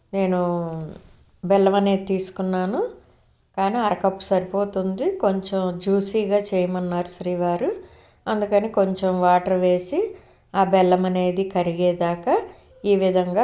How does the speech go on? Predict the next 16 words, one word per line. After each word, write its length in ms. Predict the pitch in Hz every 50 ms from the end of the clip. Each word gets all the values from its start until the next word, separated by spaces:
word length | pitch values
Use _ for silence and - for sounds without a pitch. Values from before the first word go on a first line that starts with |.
| 262 -
కలుపుకుంటూ 640 | - 185 180 170 175 - - 180 175 175 175 190 185 196 180
ఉన్నాను. 400 | 170 170 175 175 170 170 208 311 453 508 - - - _ _ _ _ _ _ _ _ _ _ _ _ _ _ _ _ _ _ _ _ _ _ _ _ _ _ _ _ _ _ _ _ _ _ _ _ _ _ _ _ _ _ _ -
మనం 200 | 208 208 202 202 196 196
నేతిలో 380 | 202 196 196 190 196 202 214 208 202 202 196 190
already 360 | 185 185 185 185 185 196 202 196 185
వేయించుకున్నాం 680 | 185 185 180 185 185 185 - - 185 185 180 180 180 180 175 175
కదా, 220 | 175 185 240 339 453 - - - - _ - - - _ _ _ - 202
ఇది 120 | 196 196 196 202
కొంచెం 480 | 190 185 190 185 185 185 - 233 254 302 311 - - - _ _ _ - -
సిమ్లో 360 | - 190 180 180 180 185 185 185 185
పెట్టి 340 | 185 185 180 180 - - 277 381 440 440 403 - - - - -
వేగుతూ 400 | 185 185 180 180 180 180 185 185 185 185
ఉండగానే 480 | 180 180 180 180 175 180 180 180 208 285 370 339
యాలకుల 420 | 220 180 175 175 175 180 180 185 180 -
పౌడర్ 340 | 170 170 170 170 175 175 175 175
వేసి, 340 | 175 175 170 - - 311